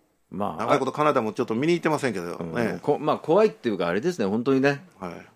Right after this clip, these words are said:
Speaker 1: その年になってみないとわからないっていうことがすごく多いわけね。
Speaker 2: そうですよ。はい。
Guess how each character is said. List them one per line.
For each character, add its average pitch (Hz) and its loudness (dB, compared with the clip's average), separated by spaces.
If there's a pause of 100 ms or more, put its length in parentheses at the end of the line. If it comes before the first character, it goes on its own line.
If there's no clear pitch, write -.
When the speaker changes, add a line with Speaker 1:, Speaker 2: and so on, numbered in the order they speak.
(400)
Speaker 1:
そ - -4
の 170 -2
年 147 0
に 156 2
な 147 6
っ - -2
て 135 2
み 117 4
な 104 4
い 90 -2
と 87 -2
わ 82 0
か 120 0
ら 123 2
な 104 2
い 90 0
っ - -4
て 87 -8
い 82 -4
う 80 -8
こ 87 -10
と 92 -8
が 82 -8
す - -12
ご 147 2
く - -2
多 92 0
い 117 2
わ 87 0
け 69 -12
ね。 62 -16
Speaker 2:
そ - -
う 71 -16
で 82 -12
す 92 -12
よ。 92 -10
は 87 -10
い。 85 -16